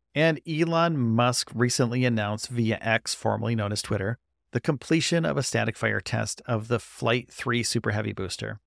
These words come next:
Now, these tests are critical to verify the functionality of the entire system, encompassing ground equipment,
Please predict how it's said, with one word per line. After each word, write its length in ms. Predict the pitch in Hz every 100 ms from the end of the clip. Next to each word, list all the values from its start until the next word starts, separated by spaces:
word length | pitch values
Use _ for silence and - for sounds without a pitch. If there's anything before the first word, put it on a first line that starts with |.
| _ _ _ _
Now, 160 | 120 110
these 300 | 135 147 -
tests 360 | 131 123 -
are 180 | - 117
critical 540 | - - 147 147 160 147
to 160 | 147
verify 640 | 104 117 123 139 - 131 131
the 100 | 113
functionality 960 | - 147 - 120 113 208 220 131 139
of 180 | 127 117
the 140 | 127
entire 520 | 120 - - 175 208 185
system, 460 | 185 - 113 104 - _ _ -
encompassing 640 | 117 - 113 113 - 107
ground 320 | 101 120 160
equipment, 540 | 160 - 165 170 170